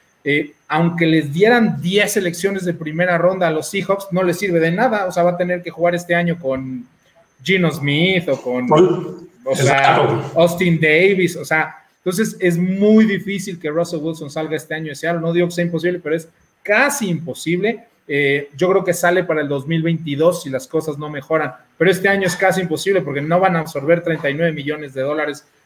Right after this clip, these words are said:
Speaker 1: de tope salarial, y si lo dan, insisto, después del primero de junio, este, pues no tiene nadie con quien jugar, aunque les des diez primeras selecciones, pues quién va a jugar de quarterback, ¿no? Eh, dice,
Speaker 2: Sí.
Speaker 1: Big Ben, ¿irá a aceptar negocio como veterano? Realmente el futuro es incierto para cierta edad de los jugadores, no debería ser tan grande como yo.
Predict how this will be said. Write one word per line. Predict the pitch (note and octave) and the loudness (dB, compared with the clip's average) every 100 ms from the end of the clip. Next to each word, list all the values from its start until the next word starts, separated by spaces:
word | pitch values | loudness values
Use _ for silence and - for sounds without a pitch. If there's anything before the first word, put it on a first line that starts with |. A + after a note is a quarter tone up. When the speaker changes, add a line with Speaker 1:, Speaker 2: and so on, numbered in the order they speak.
| _ | _
Speaker 1:
de | C3 C3 | -2 2
tope | E3+ D#3+ | 2 2
salarial, | D#3 C#3+ D#3+ G3+ | 2 2 2 0
y | - A3 C4+ - | 2 2 2 0
si | - D#3 | -4 -2
lo | C#3+ - _ - | -2 -4 _ 0
dan, | E3 F3 F3 | 2 2 0
insisto, | C#3+ F#3 E3+ | -6 -6 -4
después | D3+ - E3+ | -4 0 0
del | D#3+ | 0
primero | - C#3+ D#3+ | -6 -6 -6
de | D#3+ | -4
junio, | F#3+ A3+ B3 - _ - | -2 -2 -2 -10 _ -6
este, | C3+ - C3+ C3 | -6 0 0 2
pues | C3+ | 2
no | E3+ | 2
tiene | E3+ E3 | 6 4
nadie | E3+ D#3+ | 4 2
con | C#3+ C#3+ | 0 -2
quien | F3 | -2
jugar, | E3+ C#3+ G#3 | 0 2 2
aunque | G3 E3 | 2 0
les | C#3+ C3+ | -2 0
des | F3+ | 0
diez | F3 F#3+ | 2 0
primeras | F#3 E3 F3+ E3+ | 0 0 2 2
selecciones, | E3 D#3 E3 E3+ | 0 -4 -2 -4
pues | E3 C3 - | -6 -16 -6
quién | D#3 | -2
va | D#3 | 0
a | |
jugar | - D3 | -2 -4
de | C#3 | -4
quarterback, | C3 C#3 D#3 G3+ F3 | -6 -2 2 2 0
¿no? | A#3 - _ _ - - | -8 -8 _ _ -16 0
Eh, | E3 E3 | 4 4
dice, | E3 A3 E3 C3 - _ - | 4 2 2 -2 -6 _ -2
Speaker 2:
Sí. | E3 | 2
Speaker 1:
Big | A3 - | 2 4
Ben, | A3 A3 - _ - | 2 2 -2 _ -8
¿irá | F#3+ F#3+ A3 D4+ | -2 2 4 2
a | |
aceptar | D4+ G#3 E3+ G3+ A#3 | 2 -2 -2 0 2
negocio | A3+ F3 G#3 A3 G#3+ | 2 0 0 0 -2
como | F#3+ D#3 | -2 -2
veterano? | D3 C#3+ D3+ F#3 A3+ | -2 -4 -2 -2 -2
Realmente | G3+ G#3 A3 | -2 -2 -4
el | G#3 | -6
futuro | G3 F3 F#3+ | -8 -6 -4
es | F3 | -4
incierto | E3+ F3 F3+ F#3 | -4 -2 -2 -2
para | D#3+ | -6
cierta | - E3+ F3 E3+ | -2 -2 2 4
edad | E3+ | 4
de | |
los | E3+ - | 2 -2
jugadores, | D#3 D#3 D3 | -2 0 0
no | F3 | 2
debería | F3 E3+ | 2 2
ser | F3+ | 0
tan | F3 D3 | -4 -4
grande | D3+ E3 | -4 -4
como | D3 | -4
yo. | D#3 | -4